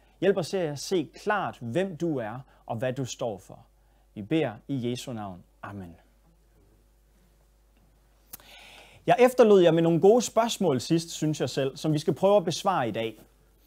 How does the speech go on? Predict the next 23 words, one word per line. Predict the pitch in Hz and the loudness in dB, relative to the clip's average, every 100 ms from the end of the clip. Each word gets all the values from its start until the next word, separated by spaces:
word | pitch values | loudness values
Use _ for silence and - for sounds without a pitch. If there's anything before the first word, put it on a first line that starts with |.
| - - | -20 -10
Fordi | - 196 | 0 2
nogle | 196 233 262 | 4 6 4
af | |
de | 208 214 | 2 0
spørgsmål, | - 233 226 214 165 | 4 2 4 0 0
der | 156 | -2
står | - 175 | -2 -4
tilbage | - 160 170 202 247 190 | -4 -4 0 4 4 2
efter | 180 170 | -4 -4
det, | 165 | -2
vi | 185 | -2
så | - 185 | -2 -2
på | 175 | -2
sidste | 156 196 190 160 | -4 -6 -6 -4
gang, | 151 160 | -4 -4
var, | 135 131 151 _ _ _ _ _ - | -2 -4 -6 _ _ _ _ _ 0
jamen, | 165 175 170 160 | 4 4 2 2
hvis | 160 131 | 2 2
Gud | 139 220 269 | 4 4 4
står | - 247 208 | 4 4 4
for | 139 170 | 4 2
det | 151 | 2
gode, | 131 156 202 240 | 2 4 4 2